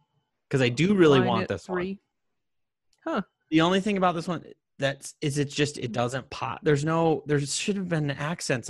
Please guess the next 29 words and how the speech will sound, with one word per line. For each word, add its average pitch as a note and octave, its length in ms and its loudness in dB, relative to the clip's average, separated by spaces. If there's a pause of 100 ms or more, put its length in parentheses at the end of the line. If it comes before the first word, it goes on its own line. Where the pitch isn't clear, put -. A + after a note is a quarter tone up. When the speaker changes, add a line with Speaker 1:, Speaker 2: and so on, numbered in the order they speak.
Speaker 1:
I C#3+ 80 2
think F#3 200 -4
this F#3+ 120 -2
would E3+ 80 0
have C#3 120 0
done B2 140 -4
better A2+ 220 -2
if A2 120 -8
it G2+ 60 -10
had G2 200 -6
more D#2 120 -6
accents - 480 -16
on - 80 -20
it. - 80 -20 (200)
Speaker 2:
I F3 140 2
agree. D3+ 440 -2 (280)
Speaker 1:
'Cause F3 140 4
it F#3 140 4
is F#3 60 4
Speaker 2:
They'd F#3+ 100 6
Speaker 1:
just F3+ 120 0
Speaker 2:
put G#3 120 4
Speaker 1:
a E3+ 60 0
Speaker 2:
the D#3+ 100 4
elephant E3+ 400 0
print F3 240 -2
on F3 160 -4
it E3 100 -8
still? F3+ 280 -6